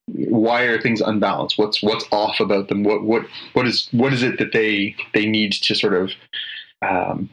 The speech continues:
discover about themselves before they can move on to the next thing?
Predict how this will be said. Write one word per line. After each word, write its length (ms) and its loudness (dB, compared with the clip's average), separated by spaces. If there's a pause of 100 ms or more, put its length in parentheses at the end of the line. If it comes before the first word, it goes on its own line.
(120)
discover 400 2
about 220 0
themselves 360 0
before 260 0
they 120 2
can 320 -2 (380)
move 260 4
on 220 0
to 60 -2
the 100 0
next 380 -2
thing? 460 -2